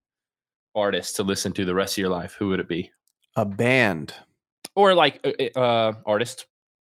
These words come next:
Speaker 1: or, yeah, a band or an artist, or I don't know, any other phrase,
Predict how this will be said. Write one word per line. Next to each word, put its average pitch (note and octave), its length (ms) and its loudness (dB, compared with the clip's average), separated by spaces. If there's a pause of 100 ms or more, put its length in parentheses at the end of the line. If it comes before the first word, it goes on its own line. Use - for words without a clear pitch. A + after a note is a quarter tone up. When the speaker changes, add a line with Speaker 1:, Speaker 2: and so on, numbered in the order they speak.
(100)
Speaker 1:
or, G#2 400 -2 (1080)
yeah, A#2+ 260 -4
a F#2+ 80 -6
band F#2 320 -2
or F2+ 80 0
an F2 80 -2
artist, F2+ 540 -6 (760)
or F2+ 100 -2
I E2 40 0
don't E2+ 80 -2
know, F2 140 -4
any F2 180 -2
other F2 180 -2
phrase, F2+ 500 -4